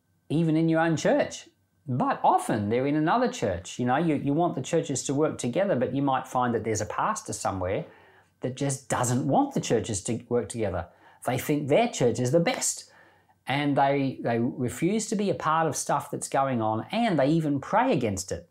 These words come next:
The craziest stuff. They tell their own people that those other churches are no good and we're the real church. And so they fight against the Lord with their words, with, uh, their instructions to their people.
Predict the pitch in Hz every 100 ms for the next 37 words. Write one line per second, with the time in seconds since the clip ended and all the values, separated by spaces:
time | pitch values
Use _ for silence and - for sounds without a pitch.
0 | _ - - 247 294 254 226 175 - -
1 | - - - - 143 - 208 208 190 185
2 | 147 156 160 107 98 113 156 165 190 170
3 | 196 175 160 151 160 156 139 156 107 107
4 | 175 208 185 175 202 156 139 107 - -
5 | 95 - - - - _ _ _ - -
6 | 190 180 - - 254 294 247 170 165 -
7 | 151 156 151 135 131 127 - _ _ 127
8 | 123 - 110 98 98 120 214 208 - -
9 | _ _ _ _ - 131 117 - 113 107
10 | - _ - 131 120 110 104 - 131 -
11 | 123 - 117 104 - 151 220 254